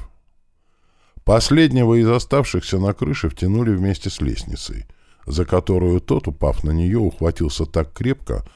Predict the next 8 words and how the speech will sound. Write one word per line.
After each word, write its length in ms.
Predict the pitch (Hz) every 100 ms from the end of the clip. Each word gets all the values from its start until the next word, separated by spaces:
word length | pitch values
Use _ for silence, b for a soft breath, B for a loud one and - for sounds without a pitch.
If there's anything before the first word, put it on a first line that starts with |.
| b
что 180 | - 98
ему 240 | 95 95
едва 360 | 92 90 87 117
удалось 460 | 110 76 80 78 -
разжать 440 | 76 62 71 67
пальцы. 520 | - - - - - - - _ _ _ _ _ _ _ _ _ _ _ _ _
«Везунчик 640 | - 151 147 117 110 - 113
ты», — 280 | - 58